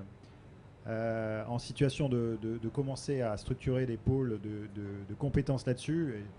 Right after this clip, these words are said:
c'est probablement un des sujets qui, qui intéresse le plus les gens aujourd'hui, c'est de savoir quelle est votre définition du bon profil du data scientist, pas nécessairement du chief data officer,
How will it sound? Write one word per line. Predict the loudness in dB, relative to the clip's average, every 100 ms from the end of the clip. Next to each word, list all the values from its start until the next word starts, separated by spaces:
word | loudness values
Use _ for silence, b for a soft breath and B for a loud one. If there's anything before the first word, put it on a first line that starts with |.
| -16
c'est | -6
probablement | -2 0 0 0 0
un |
des | -2
sujets | -4 -2 -2
qui, | -2 -8
qui | -6 -8
intéresse | -4 -4 -4
le | -4
plus | -4 -2
les | -4
gens | -4 -4
aujourd'hui, | -2 -2 -2
c'est | -4 -6
de |
savoir | -4 0 0 -2 -10
quelle | -2 2
est |
votre | 2 2
définition | 0 -4 -4 -4 -4 -4
du | -2
bon | 0 0
profil | 0 -2 -2 -2 -2 -4 -8 B B B -4
du | 2
data | 4 4
scientist, | 4 4 4 2 -2 2
pas | 2
nécessairement | 2 0 -2 2 0
du | 0 -2
chief | -2 0
data | 0 4 2
officer, | 2 -2 0 0